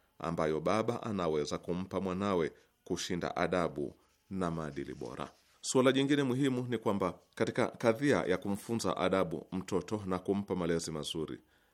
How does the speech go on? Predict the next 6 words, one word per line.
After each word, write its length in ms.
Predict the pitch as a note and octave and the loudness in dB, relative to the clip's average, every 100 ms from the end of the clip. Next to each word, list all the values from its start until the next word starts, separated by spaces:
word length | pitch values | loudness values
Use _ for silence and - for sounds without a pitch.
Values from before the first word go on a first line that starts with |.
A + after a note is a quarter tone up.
| _ | _
lazima 600 | D#2 D#2 D#2 A2+ G#2 G2+ | -4 -2 0 0 2 0
kuzingatiwe 760 | A2 A2+ G#2+ F#2+ F#2 - G2 | 0 0 0 0 0 0 0
pia 340 | F2+ G#2 G2 D#2+ F2+ | 0 2 0 0 0
uhuru 540 | F#2 F2+ A#2 A#2 E2+ | -2 2 0 2 2
wa 120 | F#2 G2 | 4 2
mtoto 560 | G2 G#2 E2+ E2+ C2 | 0 -6 -4 -4 -6